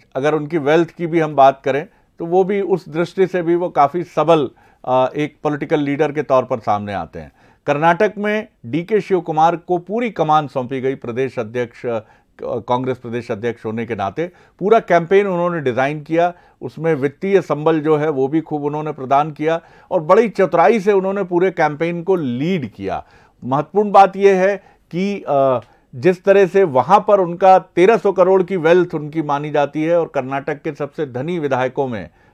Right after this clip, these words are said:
अ, शुमार होता है शिव कुमार जी का। तो मध्य प्रदेश में कमलनाथ जी, कर्नाटक में शिव कुमार जी,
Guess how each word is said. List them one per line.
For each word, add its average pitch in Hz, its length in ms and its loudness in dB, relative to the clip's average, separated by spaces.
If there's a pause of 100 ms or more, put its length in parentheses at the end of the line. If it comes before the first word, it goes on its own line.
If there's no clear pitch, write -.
(140)
अ, 110 140 -4
शुमार 135 400 -2
होता 135 300 0
है 151 240 0 (240)
शिव 143 120 -2
कुमार 131 320 -2
जी 98 140 -10
का। 78 260 -12 (320)
तो 151 80 0
मध्य 165 280 2
प्रदेश 185 380 2
में 185 100 -4
कमलनाथ 185 460 2
जी, 196 200 -6
कर्नाटक 165 600 0
में 170 260 -4
शिव 160 200 -6
कुमार 143 340 0
जी, 170 260 -2